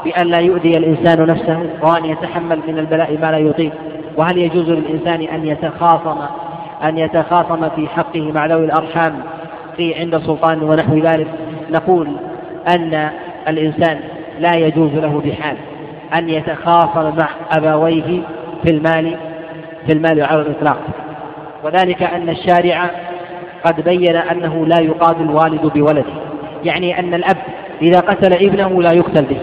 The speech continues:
وإنما يعزر بذلك، سواء بالسجن أو الغرامة المالية إن رؤيت المصلحة في ذلك ونحو ذلك، أما أن يقال فلا يقال في ذلك.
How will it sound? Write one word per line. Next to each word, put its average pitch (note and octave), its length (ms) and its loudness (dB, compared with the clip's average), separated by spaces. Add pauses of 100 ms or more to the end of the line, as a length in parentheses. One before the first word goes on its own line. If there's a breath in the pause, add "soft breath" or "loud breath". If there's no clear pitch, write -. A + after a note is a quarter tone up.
(320)
وإنما F#3 420 4
يعزر F3 420 2 (360)
بذلك، E3+ 340 4 (120)
سواء F3 240 2
بالسجن E3+ 540 0 (460)
أو E3 120 6
الغرامة F3+ 460 4
المالية F3 520 2 (220)
إن F3+ 60 2
رؤيت F3+ 380 0
المصلحة E3+ 420 2
في E3+ 220 4
ذلك E3+ 340 4
ونحو E3+ 220 0
ذلك، F#3+ 300 4 (380)
أما F#3+ 140 2
أن F#3 180 4
يقال F#3 360 6 (360)
فلا F3+ 140 4
يقال F3 380 4
في E3 100 0
ذلك. D3 240 -2